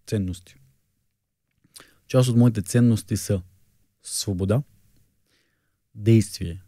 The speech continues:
slash just do it, което може да бъде ценност, и даване, раздаване, създаване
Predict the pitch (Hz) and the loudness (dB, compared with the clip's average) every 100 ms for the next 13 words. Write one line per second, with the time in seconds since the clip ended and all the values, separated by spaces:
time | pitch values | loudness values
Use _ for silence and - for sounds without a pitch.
0 | _ - 95 90 - 104 101 92 87 95 | _ -8 -8 -8 -10 -6 -4 -4 -4 -6
1 | 98 - _ _ _ 87 - 87 90 90 | -6 -12 _ _ _ -20 -12 -10 -8 -8
2 | 87 87 - 101 110 165 - _ _ _ | -12 -14 -14 -10 -8 -8 -12 _ _ _
3 | _ _ _ _ _ _ _ _ _ 127 | _ _ _ _ _ _ _ _ _ -18
4 | - _ 117 107 107 113 101 87 85 95 | -18 _ -14 -8 -4 -2 0 -2 -6 -12
5 | _ _ _ 107 101 87 90 101 104 123 | _ _ _ -8 -6 -8 -2 0 2 2
6 | 156 180 - _ _ - - 131 113 101 | 2 0 -8 _ _ -12 -2 -2 0 0
7 | 87 85 85 | -2 -4 -10